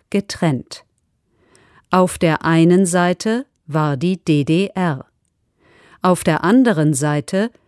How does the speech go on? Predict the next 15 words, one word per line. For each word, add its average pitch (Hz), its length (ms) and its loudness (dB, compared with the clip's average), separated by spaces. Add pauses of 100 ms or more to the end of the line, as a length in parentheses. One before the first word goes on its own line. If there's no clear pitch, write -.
(280)
die 160 240 0
Bundesrepublik 185 1300 -2
Deutschland. 156 840 -4 (1080)
Nach 170 340 2
friedlichen 277 800 0
Protesten 226 880 -4 (360)
ist - 320 -2
die 170 100 2
Mauer 165 560 0
am 156 440 -2
neunten 220 580 0
November 170 680 -2 (200)
neunzehnhundertneunundachtzig 160 2250 -2 (340)
geöffnet 165 720 -2
worden. 139 440 -4